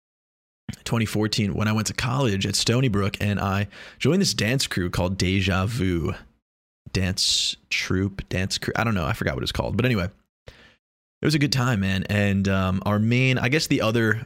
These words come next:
big dance group, there were a couple other dance groups, but the big one, the biggest one on campus was Puso. It's like the Philippines Union of Student Organiza-, I don't know, something like that. But, and, and that was a big organization,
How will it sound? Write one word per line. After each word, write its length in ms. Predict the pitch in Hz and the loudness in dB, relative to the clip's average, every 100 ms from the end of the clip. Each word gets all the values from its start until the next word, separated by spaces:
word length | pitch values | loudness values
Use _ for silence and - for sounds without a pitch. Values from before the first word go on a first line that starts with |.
| - - | -8 0
big 220 | 107 101 | 0 2
dance 340 | 98 104 - | 0 0 -2
group, 160 | - - | -2 0
there 120 | 156 | 0
were 40 | |
a 40 | 175 | 2
couple 260 | 117 98 | 0 0
other 180 | 95 95 | 0 0
dance 220 | 95 98 | 0 -2
groups, 240 | - 90 - | -2 -4 -2
but 140 | 101 | -2
the 80 | 104 | -2
big 260 | 90 131 123 | 0 0 2
one, 240 | 98 92 | 0 0
the 80 | 95 | 0
biggest 340 | 113 135 - | 0 0 0
one 280 | 95 90 107 - _ _ - - - _ - | 0 -2 -4 -8 _ _ -20 -20 -20 _ -4
on 160 | 95 92 | -2 0
campus 420 | - 90 92 - | 0 0 -2 -2
was 320 | 90 80 - - | -2 -2 -4 -4
Puso. 600 | - 127 - - - - _ _ - _ _ _ - | -2 0 0 -2 -4 -12 _ _ -20 _ _ _ -12
It's 140 | - - | -6 -4
like 160 | 92 | -4
the 80 | 95 | -4
Philippines 1200 | - 104 101 - 101 98 95 - - - - - | -2 0 0 0 0 2 2 0 0 0 -2 -4
Union 560 | - 95 101 98 98 98 | -4 -4 0 0 0 0
of 100 | 87 | -2
Student 540 | - - 101 95 98 | -2 0 0 0 -2
Organiza-, 460 | 110 107 98 98 92 | -2 -2 0 0 0
I 100 | 131 | 0
don't 120 | 120 | 0
know, 60 | 113 | 0
something 260 | 143 120 92 | 0 0 0
like 160 | 101 | -2
that. 180 | - - - - - - | -4 -8 -14 -20 -12 -4
But, 180 | 104 - | -4 -2
and, 160 | 117 | -2
and 140 | 120 127 | -2 0
that 80 | |
was 100 | 151 | 0
a 60 | 127 | 0
big 180 | 120 113 | 2 0
organization, 720 | 110 101 104 160 - 95 | 0 2 2 2 2 -2